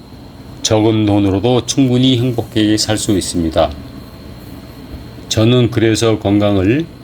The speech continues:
최고의 연금이자 가장 확실한 투자라고 부릅니다. 오늘부터라도 작은 습관을 바꿔보세요.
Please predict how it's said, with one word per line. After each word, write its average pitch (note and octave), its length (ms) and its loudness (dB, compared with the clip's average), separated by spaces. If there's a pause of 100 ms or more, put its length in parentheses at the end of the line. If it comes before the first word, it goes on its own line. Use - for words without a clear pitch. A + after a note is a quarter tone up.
(540)
최고의 C3 640 2
연금이자 G#2 680 4 (560)
가장 A2 420 0
확실한 G#2 540 -2
투자라고 A#2+ 560 0
부릅니다. F2 460 0 (1300)
오늘부터라도 A2+ 960 2 (500)
작은 A2 520 0
습관을 A#2+ 540 -2
바꿔보세요. F2 680 -2